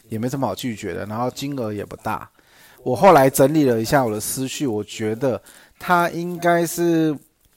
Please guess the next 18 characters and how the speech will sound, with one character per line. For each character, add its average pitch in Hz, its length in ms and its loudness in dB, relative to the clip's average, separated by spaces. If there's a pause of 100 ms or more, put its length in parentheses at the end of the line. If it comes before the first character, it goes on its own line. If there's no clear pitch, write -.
(260)
跟 156 140 0
不 180 140 -4
少 113 240 2
人 107 220 -6
可 110 120 -8
能 101 140 -8
都 127 140 -2
有 104 80 -2
借 107 220 -4
钱， - 200 -14 (600)
那 - 20 -10
他 151 200 4
可 135 140 -2
能 107 100 -4
就 123 100 -6
是 131 180 -2
利 131 240 -2
用， 131 220 2